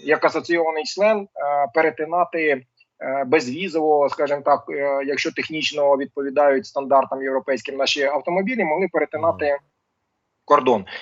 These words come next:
Speaker 1: І ми домовилися, м, з Європою, тому що ми, е, ну, сказали, що в-,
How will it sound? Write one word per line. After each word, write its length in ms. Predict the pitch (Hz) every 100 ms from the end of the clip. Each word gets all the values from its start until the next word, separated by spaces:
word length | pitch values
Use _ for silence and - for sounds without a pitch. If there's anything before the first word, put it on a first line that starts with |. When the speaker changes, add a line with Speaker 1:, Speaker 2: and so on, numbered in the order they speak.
| - -
Speaker 1:
І 60 | 175
ми 100 | 214
домовилися, 880 | 220 226 190 175 190 175 165 156
м, 400 | 151 139 151 147
з 100 | 127
Європою, 400 | 165 226 254 180
тому 200 | 165 180
що 160 | 170 175
ми, 160 | 175 190
е, 520 | 185 170 156 139 147
ну, 120 | 175 156
сказали, 320 | 156 175 156
що 120 | 165
в-, 120 | 175